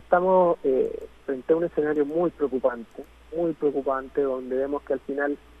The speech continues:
niñas y niños están presentándose a la escuela sin unos aprendizajes que son importantes para, para su futuro. Lo que se está pidiendo en lectura es que puedan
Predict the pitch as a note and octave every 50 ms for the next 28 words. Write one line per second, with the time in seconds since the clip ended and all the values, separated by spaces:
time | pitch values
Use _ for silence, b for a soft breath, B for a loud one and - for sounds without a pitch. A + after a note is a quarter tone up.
0 | - - - - - - - - - - - - - - - - - - D#3 D#3
1 | D#3+ E3 D#3 D3+ C#3+ C#3+ D3 D#3 D#3 D#3+ D#3+ D#3 D3+ C#3 - - - D3 C#3+ -
2 | - C#3+ C#3+ - D3 C3 - - C#3+ C#3 C#3 C#3 - - C#3+ C3+ B2+ - - -
3 | D3 C#3 C3+ C3 C3+ C3+ C3 B2+ B2 - - - - - C#3+ C#3+ C#3+ D3+ - -
4 | D3+ D3 D3 D3 C#3+ C3 D3 C3+ C3 B2+ B2 - D3 C#3 - - D3 C#3+ C3 -
5 | - - - - - C3+ C#3 C#3 - - C3+ A#2 - - - C#3 C#3 C3+ - -
6 | D3 - - - C3+ B2 B2 A#2+ A#2 A2+ A2 A2 G2 - - - - - - -
7 | - - D3 C3 C3 - - D3+ - - C#3+ C#3 E3 E3+ E3 D3+ - B B B
8 | B B B - - - D3 C3 C3 - D3 C#3+ - - D#3+ - D#3 D3+ D#3 D#3+
9 | D#3+ D#3 D#3+ D3 C#3+ C#3 C3+ - - - F3 F#3 F#3+ G3+ - E3 - - - C#3
10 | B2 C#3 C#3 C#3+ C#3 C3+ C3